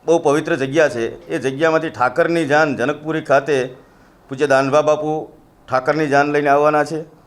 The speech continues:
જનકપુરી ખાતે. અ, લગભગ અમારા ફોન આવી ગયા છે. વિશ્વના સૌથી મોટા તુલસી વિવાહ થવા જઈ રહ્યા છે.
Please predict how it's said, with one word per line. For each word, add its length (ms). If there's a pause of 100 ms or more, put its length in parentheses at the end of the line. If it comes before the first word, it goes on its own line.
(160)
જનકપુરી 400
ખાતે. 360 (760)
અ, 100 (800)
લગભગ 380
અમારા 440
ફોન 240
આવી 160
ગયા 220
છે. 520
વિશ્વના 520
સૌથી 420
મોટા 300
તુલસી 360
વિવાહ 260
થવા 260
જઈ 180
રહ્યા 260
છે. 180